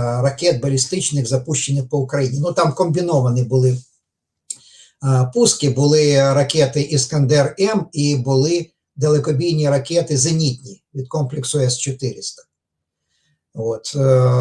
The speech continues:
загалом з тринадцяти запущених ракет, що летять по балістичній траєкторії, а зенітні так само летять по такій траєкторії, було збито вісім.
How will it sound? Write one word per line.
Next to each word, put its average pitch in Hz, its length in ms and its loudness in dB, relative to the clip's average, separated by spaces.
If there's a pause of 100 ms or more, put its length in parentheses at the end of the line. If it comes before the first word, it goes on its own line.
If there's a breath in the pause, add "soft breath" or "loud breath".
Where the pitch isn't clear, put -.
(240)
загалом 202 420 2
з - 80 2
тринадцяти 170 640 0
запущених 147 840 0
ракет, 143 500 0
що 151 200 2
летять 139 380 -2
по 151 100 -4
балістичній 139 840 -2
траєкторії, 139 560 0
а 131 80 4
зенітні 151 500 -4
так 127 280 -6
само - 380 -8 (100)
летять 123 380 -16
по 117 80 -12
такій 123 300 -20
траєкторії, 120 560 -10
було 185 200 0
збито 147 380 -6
вісім. 113 420 -8